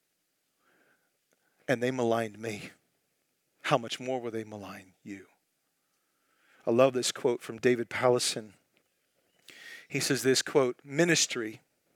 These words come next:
or we could say Christian mission, traffics in trouble because Christ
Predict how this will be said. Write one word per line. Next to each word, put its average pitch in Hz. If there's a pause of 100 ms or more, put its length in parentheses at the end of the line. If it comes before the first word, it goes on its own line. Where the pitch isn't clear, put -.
(500)
or 143
we 147
could -
say 139
Christian 139
mission, 131 (1160)
traffics -
in 135
trouble 131 (1300)
because 151
Christ 180